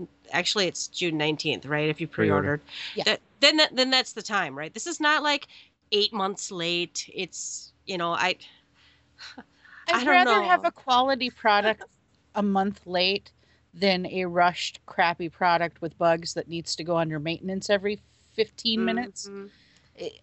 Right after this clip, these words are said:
Speaker 3: I, I don't understand the people who complain about things like this. I really don't.
Speaker 1: Well, and as a software developer, I understand totally why,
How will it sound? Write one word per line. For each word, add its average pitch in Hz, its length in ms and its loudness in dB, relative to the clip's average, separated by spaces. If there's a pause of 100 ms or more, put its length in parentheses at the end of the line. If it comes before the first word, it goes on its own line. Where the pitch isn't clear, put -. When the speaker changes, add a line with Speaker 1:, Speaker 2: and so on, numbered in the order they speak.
(220)
Speaker 3:
I, 233 220 6
I 240 120 2
don't 240 220 2
understand 220 460 0
the 202 60 0
people 190 280 -6
who 180 80 -6
complain 165 400 -6
about 147 220 0
things 143 260 -12
like 147 200 -12
this. - 200 -16
I 156 40 -10
really 156 280 -8
don't. 131 360 -18 (1080)
Speaker 1:
Well, 226 240 -2
and 233 260 0
as 247 200 2
a 214 60 -6
software 190 500 -2
developer, 180 800 -4 (1500)
I 196 220 2
understand 185 720 -2
totally 165 460 -6
why, 156 440 -2